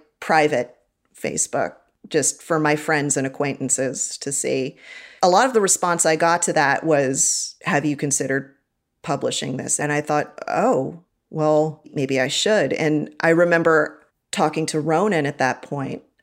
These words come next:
He was definitely nervous when I brought up the idea of putting it out there publicly. It was also the first time that I had ever talked to him about the abuse. And we had a very long a conversation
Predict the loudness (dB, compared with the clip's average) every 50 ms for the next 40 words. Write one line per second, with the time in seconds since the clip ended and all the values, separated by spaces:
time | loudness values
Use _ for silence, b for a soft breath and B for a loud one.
0 | _ -6 -2 0 2 4 4 4 4 4 2 2 0 0 2 2 2 4 4 4
1 | 4 2 2 2 0 0 0 -2 -4 -4 -6 -6 -6 -4 -2 0 0 2 0 0
2 | -2 -4 -10 -18 _ _ _ 0 2 2 4 2 2 0 0 0 0 0 0 -4
3 | -6 -10 -12 -16 _ _ _ _ _ _ -4 -2 0 2 4 4 6 4 4 2
4 | 0 0 0 0 -2 0 0 0 2 2 0 0 0 -2 -2 -2 -2 -4 -6 -8
5 | -4 _ 4 6 6 6 6 4 4 4 2 2 2 0 0 -2 0 2 2 2
6 | 4 2 0 -2 -4 -2 0 2 2 4 4 4 4 4 4 2 2 0 0 -2
7 | -2 -4 -10 _ _ _ _ _ _ 0 0 2 2 0 0 0 -2 -6 -12 _
8 | _ -4 -2 0 0 0 -2 -4 -4 -2 -2 -2 -2 -2 -2 -2 -2 -4 -4 -4
9 | -6 -6 -4 -4 -6 -4 -4 -4 -4 -4 -4 -2 -2 -2 -2 -2 -2 -2 -4 -2
10 | -2 0 -2 -2 0 -2 -2 -2 -2 -2 -2 -2 -2 -2 -2 -2 -2 -4 -6 B
11 | B B B B B B B B B -2 0 0 2 2 0 -2 -4 -6 -6 -4
12 | -4 -2 -2 0 2 2 2 2 2 0 0 0 -2 -2 -4 -6 -10 -12 -14